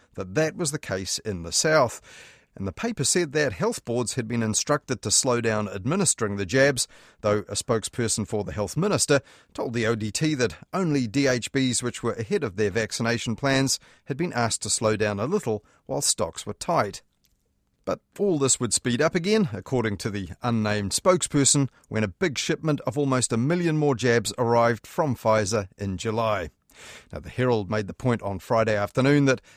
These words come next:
this didn't quite tally with answers that the covid nineteen response minister, Chris Hipkins, had given earlier in the week,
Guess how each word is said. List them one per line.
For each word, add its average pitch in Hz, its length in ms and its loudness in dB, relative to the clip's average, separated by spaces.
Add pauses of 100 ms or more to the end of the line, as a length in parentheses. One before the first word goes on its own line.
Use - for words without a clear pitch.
this - 160 -4
didn't 165 300 -6
quite 160 300 -4
tally 151 320 0
with 123 180 2
answers 131 420 2
that 113 140 -6
the 107 80 -4
covid 123 400 0
nineteen 120 440 0
response 110 460 -2
minister, 120 540 0
Chris - 260 -4
Hipkins, 123 480 -2 (300)
had 202 160 -8
given 127 240 0
earlier 113 400 -2
in 101 100 -2
the 123 60 0
week, 170 320 -2